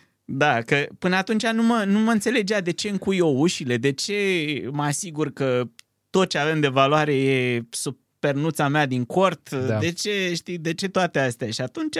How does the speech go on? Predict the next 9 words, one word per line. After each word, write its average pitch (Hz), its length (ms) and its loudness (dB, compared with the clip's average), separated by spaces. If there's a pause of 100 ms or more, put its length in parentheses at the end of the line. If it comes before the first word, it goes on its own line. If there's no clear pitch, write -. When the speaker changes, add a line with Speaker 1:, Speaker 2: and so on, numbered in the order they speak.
(100)
Speaker 1:
mi-am, 226 400 -6 (540)
eram 190 260 2
foarte 214 380 2
mândru 185 340 2
că 180 120 2
mi-am 165 260 2
dovedit 165 520 2
punctul, 180 420 2
mi-am, 156 280 4